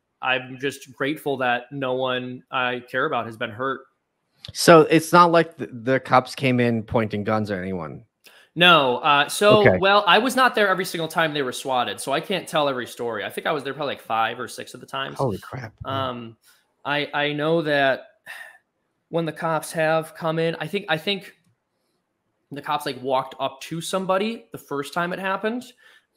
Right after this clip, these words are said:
Speaker 1: Um, and, but they were able to figure out very quickly that he was someone in the house,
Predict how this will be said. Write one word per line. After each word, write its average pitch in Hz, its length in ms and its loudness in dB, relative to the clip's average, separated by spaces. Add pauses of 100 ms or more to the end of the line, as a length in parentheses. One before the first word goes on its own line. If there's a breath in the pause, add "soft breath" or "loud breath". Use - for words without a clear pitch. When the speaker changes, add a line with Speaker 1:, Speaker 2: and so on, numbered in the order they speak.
Speaker 1:
Um, 143 540 -2 (240)
and, 139 580 -4 (180)
but 156 160 -8
they 151 120 2
were 143 120 0
able 139 140 -2
to 127 60 -10
figure 143 180 0
out 131 60 0
very 131 160 -2
quickly 139 280 -6
that 123 120 -4
he 135 60 -10
was 123 120 -6
someone 123 220 -8
in 131 120 -10
the 120 80 -6
house, 117 480 -4